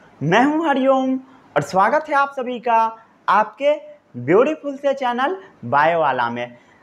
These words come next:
आज से हम लोग क्लास एट का चैप्टर नंबर सिक्स combustion and flame स्टार्ट करने जा रहे हैं और आज की इस वीडियो में हम लोग बात करेंगे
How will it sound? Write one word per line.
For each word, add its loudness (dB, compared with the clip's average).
आज 4
से -6
हम -4
लोग -4
क्लास 0
एट -4
का -2
चैप्टर 0
नंबर -2
सिक्स -8
combustion 2
and -8
flame 0
स्टार्ट -2
करने -6
जा -2
रहे -8
हैं -10
और 2
आज 0
की -10
इस -12
वीडियो -4
में -6
हम -6
लोग 0
बात 0
करेंगे 0